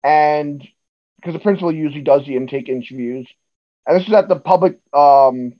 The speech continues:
high schools, uh, before I went to private high school. And the resource teacher that did the interview basically was like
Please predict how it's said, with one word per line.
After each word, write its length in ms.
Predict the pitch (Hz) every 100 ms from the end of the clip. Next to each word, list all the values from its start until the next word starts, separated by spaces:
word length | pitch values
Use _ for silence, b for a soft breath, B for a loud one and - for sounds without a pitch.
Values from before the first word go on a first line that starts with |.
| -
high 220 | 143 139
schools, 500 | 131 139 113 127 135 _ _ _ _ _ _ -
uh, 180 | 127 127
before 260 | 147 147 170
I 60 |
went 160 | 151 143
to 60 | 143
private 340 | 156 156 160
high 180 | 139 123
school. 460 | - 127 117 127 _ _ _ _ _
And 680 | 139 147 147 143 143 143 - _ _ _ _ _ _ _ _ _ -
the 680 | 143 147 151 147 147 139 - _ _ _ _ _ _ _
resource 560 | 156 175 190 196 185
teacher 500 | 180 165 170 165 156 147
that 300 | 139 131 139
did 140 | 147
the 100 | 147
interview 260 | 156 147 143
basically 520 | 160 151 151 156 143
was 140 | 143
like 220 | 139 139